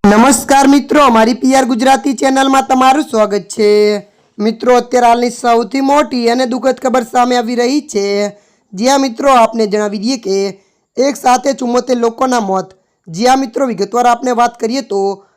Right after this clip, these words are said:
અમેરિકા યમનના રાસ ઈસા તેલ બંદર પર ભયાનક હુમલો કર્યો છે, જેમાં ઓછામાં ઓછા ચુમ્મોતેર લોકોના મોત અને એકસો એકોતેર લોકો ઇજાગ્રસ્ત થયા છે. આ માહિતી યમનના સક્રિય હુતી વિદ્રોહે આપી છે.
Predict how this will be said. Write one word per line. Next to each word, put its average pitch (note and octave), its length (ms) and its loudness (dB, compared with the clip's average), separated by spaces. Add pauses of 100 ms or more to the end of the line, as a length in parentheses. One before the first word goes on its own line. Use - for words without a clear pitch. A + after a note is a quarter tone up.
(220)
અમેરિકા C4+ 460 -2
યમનના B3 480 0
રાસ A3 280 2
ઈસા B3 220 -2
તેલ A#3 180 -4
બંદર A#3 320 -4
પર C4 160 -4
ભયાનક G3+ 340 -4
હુમલો G3 240 -6
કર્યો G#3 280 -6
છે, F#3+ 440 -8 (300)
જેમાં B3+ 260 0
ઓછામાં B3 400 -2
ઓછા B3+ 220 -2
ચુમ્મોતેર A#3+ 420 -6
લોકોના A#3+ 360 -4
મોત G3 340 -6 (340)
અને C4 180 -2
એકસો C4 220 -4
એકોતેર B3+ 400 -2
લોકો C4 220 0
ઇજાગ્રસ્ત A3 460 -4
થયા A3 200 0
છે. G3 480 -6 (320)
આ C4 100 0
માહિતી C4 360 0
યમનના C4 300 0
સક્રિય A#3 320 -6
હુતી A3+ 260 -4
વિદ્રોહે A3+ 360 -2
આપી A3 260 -2
છે. G3+ 440 -4